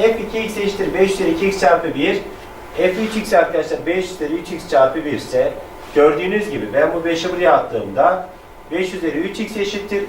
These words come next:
F üç x bölü beş yaptı. F iki x neydi arkadaşlar? Şuraya bakın. Gö-, gördüğünüz gibi. Bu beşi de bu tarafa atalım. F üzeri iki x eşittir arkadaşlar. F üç x bölü beş nereden geldi? Üzeri iki bölü üç ve çarpı beş. Ben gittim.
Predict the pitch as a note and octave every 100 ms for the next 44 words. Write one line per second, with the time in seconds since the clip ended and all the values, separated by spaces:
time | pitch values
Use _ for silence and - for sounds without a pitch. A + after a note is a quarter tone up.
0 | - E3+ G#3+ A3 G#3+ - - D3+ F3+ A3
1 | G#3 - D#3+ D#3+ - - - - - -
2 | - - - D3+ F#3 F#3 B3+ B3+ - F3
3 | D3+ C#3 C3 - C#3 - - F3+ D#3+ D3
4 | - - F3+ - A#2+ B2+ B2 - - -
5 | B2+ B2 A#2+ A#2 A2+ C3 D3 F3 F3 F3+
6 | F#3 F#3 D#3+ D#3+ - - - E3+ G#3 G#3
7 | - - - - F#3+ A3 G#3 G3+ F#3+ -
8 | A3 G#3+ G3+ G3 A3 F3 - - - -
9 | C#3+ - - - E3 F3 A3 A3 - F3+
10 | D3+ C#3 C#3+ D3 - - - - - D3
11 | E3+ E3 - B2 A2+ A2+ - D3 D#3+ D#3+
12 | - E3 D#3+ G3 E3+ C#3+ - - B2+ A#2+
13 | G2 - - - - D#3 G3+ F#3+ G#3 A3
14 | G#3